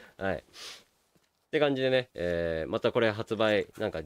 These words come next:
情報があったら、また多分動画出すかもしれないんですけども、あの、またよかったらね、あの、あ、よかったら最後、まあ、最後まで見てくれてる人あんまいないと思うけど、この動画ね。あの、ゾンビパニックが起きたらみたいな、あの、動画を、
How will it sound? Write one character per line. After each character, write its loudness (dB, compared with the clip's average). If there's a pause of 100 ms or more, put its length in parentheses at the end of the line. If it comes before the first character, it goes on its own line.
情 0
報 0
が 0
あ 0
っ -10
た -2
ら、 -4
ま -6
た -8
多 -4
分 -6
動 -2
画 -2
出 0
す -12
か -4
も -10
し -8
れ -2
な 0
い 0
ん -2
で -8
す -16
け -8
ど -4
も、 0 (420)
あ -4
の、 -8 (680)
ま -2
た 2
よ 4
か 0
っ -20
た -6
ら -2
ね、 -6 (280)
あ -6
の、 -10 (280)
あ、 -6 (260)
よ -4
か 2
っ -4
た -4
ら -4
最 2
後、 -4
ま 0
あ、 -2
最 -2
後 -4
ま -4
で -6
見 -4
て -6
く -6
れ -6
て -8
る -6
人 -10
あ -4
ん -6
ま -4
い -4
な 0
い -2
と -4
思 2
う -2
け -8
ど、 -6
こ -12
の -6
動 -8
画 -10
ね。 -14 (320)
あ -4
の、 -6 (240)
ゾ 0
ン 2
ビ 0
パ 0
ニ 2
ッ -12
ク -10
が -2
起 0
き -16
た -2
ら -6
み -12
た -12
い -12
な、 -14 (920)
あ -4
の、 -10
動 0
画 2
を、 -4